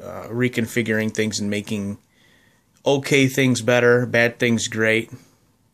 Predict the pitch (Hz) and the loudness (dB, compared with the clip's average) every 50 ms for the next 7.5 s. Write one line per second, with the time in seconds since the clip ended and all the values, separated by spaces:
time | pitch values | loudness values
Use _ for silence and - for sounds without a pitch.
0 | _ _ _ _ - 127 117 107 - - 101 92 - - - - - _ _ _ | _ _ _ _ -8 -6 -6 -6 -8 -8 -10 -10 -10 -12 -18 -18 -20 _ _ _
1 | _ _ _ _ _ _ _ _ _ _ _ _ _ _ _ _ _ _ _ _ | _ _ _ _ _ _ _ _ _ _ _ _ _ _ _ _ _ _ _ _
2 | _ _ _ _ _ _ _ _ _ _ _ _ _ - - - - 151 180 185 | _ _ _ _ _ _ _ _ _ _ _ _ _ -20 -16 -4 2 4 4 4
3 | 165 - - - 127 107 - - 123 - - 139 135 127 127 117 113 123 127 139 | 4 2 -2 -4 -6 -10 -10 -10 -10 -6 -2 -2 0 0 0 0 0 0 0 0
4 | - - - 139 143 147 143 - 139 120 120 123 131 131 - _ _ _ _ _ | -2 -2 -2 0 0 0 0 2 4 6 6 4 4 0 -6 _ _ _ _ _
5 | - _ _ _ _ _ _ - - _ _ _ _ - 117 107 107 113 110 110 | -20 _ _ _ _ _ _ -20 -20 _ _ _ _ -6 -6 -2 0 0 0 0
6 | - - 117 113 113 - - 113 110 104 - 110 107 - - - - 113 107 107 | 0 0 0 0 0 2 2 2 2 2 2 -2 -2 -2 -4 -4 -2 -2 -2 -2
7 | 110 107 104 98 95 92 92 87 80 - | -2 -2 -2 -2 -4 -4 -8 -8 -10 -12